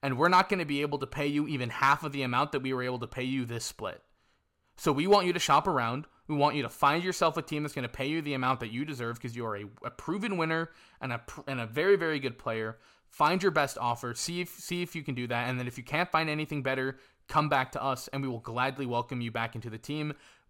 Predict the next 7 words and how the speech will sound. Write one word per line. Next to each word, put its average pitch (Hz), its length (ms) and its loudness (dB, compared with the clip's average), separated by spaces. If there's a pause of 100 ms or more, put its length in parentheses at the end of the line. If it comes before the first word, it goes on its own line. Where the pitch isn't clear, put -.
(800)
barring 151 440 6
a 117 40 -2
huge 190 600 0
fucking 143 500 2
pay 113 240 -6
cut." - 420 -16 (800)
Uh, 127 360 6